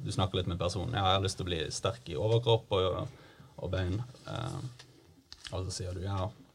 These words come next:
da har vi noen øvelser, det og det. Eh, noen grunnøvelser, eh, markløft, benkpress, eh, knebøy.» Så, eh, spe-, veldig, et veldig spesifikt mål ville vært, eh,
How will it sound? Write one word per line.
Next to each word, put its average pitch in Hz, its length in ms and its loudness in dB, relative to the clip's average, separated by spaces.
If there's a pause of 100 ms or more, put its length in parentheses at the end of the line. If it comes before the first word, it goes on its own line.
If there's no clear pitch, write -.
(380)
da 104 60 0
har 90 80 4
vi 87 80 2
noen 85 220 2
øvelser, 92 340 2
det 90 120 0
og 85 80 -2
det. 87 140 0 (600)
Eh, - 420 -4
noen 90 260 -2
grunnøvelser, 90 720 2 (260)
eh, 50 360 -4 (380)
markløft, 90 680 -4
benkpress, - 600 -4 (480)
eh, - 180 -6
knebøy.» 90 480 -2 (760)
Så, - 160 -4 (880)
eh, 85 300 -10 (180)
spe-, - 480 4
veldig, 110 220 4 (120)
et - 120 -4
veldig 110 180 6
spesifikt 101 560 2
mål 90 180 0
ville 90 220 4
vært, - 400 -6
eh, - 220 -2